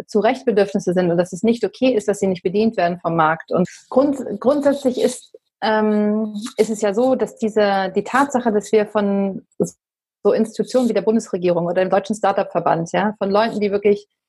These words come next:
sich seit Jahren mit Unternehmen beschäftigen, Unternehmerinnentum, ja,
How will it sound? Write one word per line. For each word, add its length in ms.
sich 160
seit 220
Jahren 420
mit 160
Unternehmen 560
beschäftigen, 560
Unternehmerinnentum, 1040
ja, 200